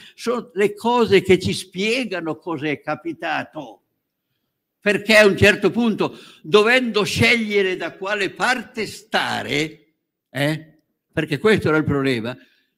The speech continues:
fascisti o bolscevichi, il Vaticano, che era autoritario per storia,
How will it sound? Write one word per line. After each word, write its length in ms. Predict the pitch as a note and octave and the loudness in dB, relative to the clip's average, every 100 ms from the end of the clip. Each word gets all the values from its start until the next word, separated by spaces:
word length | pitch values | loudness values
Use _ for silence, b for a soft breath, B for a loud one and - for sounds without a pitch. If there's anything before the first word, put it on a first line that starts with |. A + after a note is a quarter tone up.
| _ _ _ _ _ | _ _ _ _ _
fascisti 640 | - D3+ A#3+ A#3 - E3+ D#3 | -20 -8 -6 -6 -6 -8 -8
o 120 | D#3+ | -8
bolscevichi, 840 | D#3 D#3 D#3+ C#3+ B2+ - E3+ F3 B B B B B _ _ F3 | -6 -6 -4 -2 -2 -2 -2 -2 B B B B B _ _ -18
il 180 | G#3 A#3 | -12 -10
Vaticano, 840 | A3 A3+ A#3+ A3+ B3+ A3+ F#3+ - _ _ _ _ _ | -8 -8 -8 -6 -6 -4 -8 -10 _ _ _ _ _
che 320 | - - E3+ A#3 | -10 -4 0 0
era 180 | G3+ | 0
autoritario 1040 | D3 D#3 C#3+ D3+ C#3+ C3+ C#3 G3+ G3 D3+ C3+ | 0 -2 -4 -4 -2 -2 -2 -2 0 0 -2
per 160 | C3 | -4
storia, 1000 | G#2 - D3+ C3+ A2 G#2+ G#2+ A#2 D3+ D3 | -8 -8 -6 -4 -4 -6 -4 -4 -4 -8